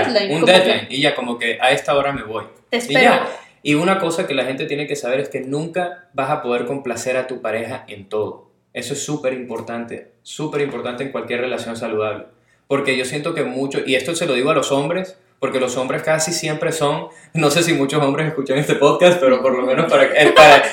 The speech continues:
Speaker 2: the, for the one guy who listens to this,
Speaker 1: <laughs>
Speaker 2: no vas a poder complacer a tu pareja en todo,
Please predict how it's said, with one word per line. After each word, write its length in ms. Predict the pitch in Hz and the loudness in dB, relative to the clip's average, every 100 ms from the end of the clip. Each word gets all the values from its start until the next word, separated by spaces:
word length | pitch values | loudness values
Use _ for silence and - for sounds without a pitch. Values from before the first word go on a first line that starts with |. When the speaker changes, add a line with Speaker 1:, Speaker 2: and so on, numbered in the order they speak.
| - | 0
Speaker 2:
the, 260 | 156 147 143 | 6 8 8
for 100 | 160 | 6
the 40 | 151 | 8
one 260 | 143 160 190 | 10 10 8
guy 340 | 165 170 151 | 10 12 12
who 140 | 143 139 | 8 6
listens 300 | 165 143 - | 4 2 0
to 140 | 131 | 0
this, 320 | 123 143 - - 302 294 339 | 4 4 4 4 4 8 6
Speaker 1:
<laughs> 300 | 285 - - | 6 -2 -10
Speaker 2:
no 280 | 139 143 156 | -2 4 6
vas 180 | 160 180 | 6 6
a 80 | 139 | 6
poder 180 | 131 | 4
complacer 400 | 139 139 127 131 127 | 4 2 0 2 0
a 60 | |
tu 100 | 135 | -2
pareja 280 | 117 110 113 | 0 0 0
en 120 | 123 | -4
todo, 440 | 117 120 131 135 | 0 4 4 4